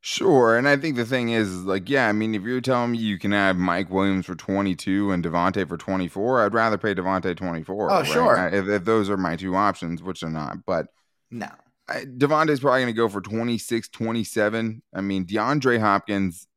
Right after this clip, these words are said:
Speaker 1: is making twenty-seven point two five million on average per season right now. So
Speaker 2: Whew.
Speaker 1: that, that's up there, and Davante Adams has every right to ask for something close to that, right? But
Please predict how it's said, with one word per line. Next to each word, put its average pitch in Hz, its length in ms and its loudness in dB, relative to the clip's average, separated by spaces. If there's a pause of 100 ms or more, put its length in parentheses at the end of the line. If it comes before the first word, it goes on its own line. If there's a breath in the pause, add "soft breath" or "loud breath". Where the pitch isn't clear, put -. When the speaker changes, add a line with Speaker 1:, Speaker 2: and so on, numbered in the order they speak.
(260)
Speaker 1:
is 107 240 0
making 107 440 -2
twenty-seven 107 640 -2
point 101 260 -4
two 101 200 -8
five 82 320 0
million 87 440 -2 (260)
on 107 220 4
average 90 380 0
per 87 160 -4
season 78 380 -6
right 71 180 -4
now. 69 220 -8
So 80 220 -4
Speaker 2:
Whew. 381 340 6 (160)
Speaker 1:
that, 120 460 0
that's 120 380 2 (520)
up 107 220 4
there, 90 260 2
and 92 100 -2
Davante 107 380 2
Adams 104 260 2
has 104 240 4
every 104 240 2
right 95 280 2
to 92 180 -2
ask 98 240 0
for 101 100 -2
something 101 400 -2
close 113 300 -2
to 85 80 -4
that, 78 160 -4
right? 85 280 0
But 87 180 -2